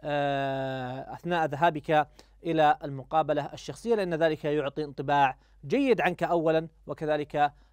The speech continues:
آه، يعطي انطباع جيد في المستقبل، آه، عنك حينما تتوظف وتعمل عن جهة عملك. فالجهات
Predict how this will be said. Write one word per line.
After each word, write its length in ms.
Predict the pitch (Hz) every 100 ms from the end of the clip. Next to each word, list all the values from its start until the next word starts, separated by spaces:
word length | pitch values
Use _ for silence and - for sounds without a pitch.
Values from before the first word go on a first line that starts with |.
| -
آه، 760 | 147 139 135 131 131 127 127 143
يعطي 340 | 139 151 156
انطباع 520 | 143 143 233 294 196 -
جيد 340 | 165 180 170
في 40 | -
المستقبل، 580 | 147 139 180 - 156 151 _ _ -
آه، 260 | 143 143
عنك 340 | 135 156 226 208
حينما 380 | 190 170 160 156
تتوظف 580 | 151 156 165 156 151
وتعمل 440 | 147 - 165 175 160
عن 300 | 143 151 147
جهة 220 | 151 147
عملك. 400 | 151 185 123 - - - _
فالجهات 840 | 151 156 - 220 139 170 269 311